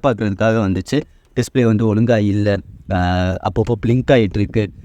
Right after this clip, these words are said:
அப்படின்னு சொல்லிட்டு வந்துச்சு. நம்ம எல்லாமே ரெடி பண்ணி வச்சிருக்கோம், ஓகேங்களா? Just வந்து தெரிஞ்சுக்கிறங்க,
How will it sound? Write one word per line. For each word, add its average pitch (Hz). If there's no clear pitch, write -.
அப்படின்னு 120
சொல்லிட்டு 110
வந்துச்சு. 101
நம்ம 113
எல்லாமே 117
ரெடி 107
பண்ணி 123
வச்சிருக்கோம், 95
ஓகேங்களா? 95
Just 113
வந்து 175
தெரிஞ்சுக்கிறங்க, 147